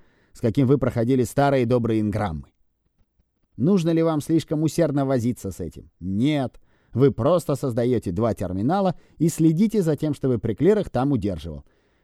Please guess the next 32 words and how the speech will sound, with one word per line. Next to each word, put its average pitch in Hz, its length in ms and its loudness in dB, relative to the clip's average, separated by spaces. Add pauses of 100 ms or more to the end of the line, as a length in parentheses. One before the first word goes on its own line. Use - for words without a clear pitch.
и 107 100 -8
чтобы 123 240 0
он 196 120 2
проводил 127 420 2
их 123 60 -2
через 101 260 -2
эту 120 180 0
последовательность 113 800 -2 (180)
вплоть 143 380 0
до 127 80 4
погребения 123 720 0
и 131 120 2
могилы. 95 440 -2 (760)
Вот 127 220 -4
так - 180 0
следует 120 380 0
использовать 101 540 -2
парные 98 340 0
терминалы 104 500 -6
в 92 60 -4
отношении 101 480 -6
жизненного 90 460 -4
континуума. 67 580 -18 (560)
Это 151 180 -6
и 123 40 0
есть 101 280 -2
техника, - 380 -12 (680)
которую 120 400 -4
я 104 160 -4
вам 92 240 -4
не 90 180 -2
рекомендую. 82 540 -8